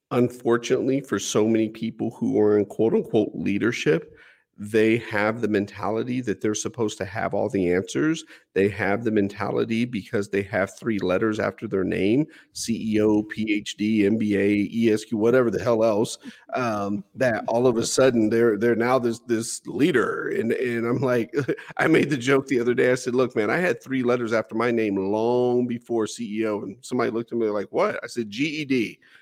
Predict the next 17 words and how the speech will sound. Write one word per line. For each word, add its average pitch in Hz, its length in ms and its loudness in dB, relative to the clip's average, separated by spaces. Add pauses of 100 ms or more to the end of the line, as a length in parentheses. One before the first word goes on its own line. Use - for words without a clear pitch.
(140)
I 117 100 4
said, 123 260 2
"So 127 240 2
three 170 260 4
<laughs> 170 160 2
letters 156 260 2
didn't 143 280 2
change 131 440 2
much." - 500 -4 (440)
Um, 123 500 2 (1500)
it's, 156 420 -4 (360)
it's 160 160 0
listening. - 640 0 (680)
It's 143 220 -6
actually 196 720 -6 (220)
listening. 165 640 -2 (480)
It's, 156 260 -2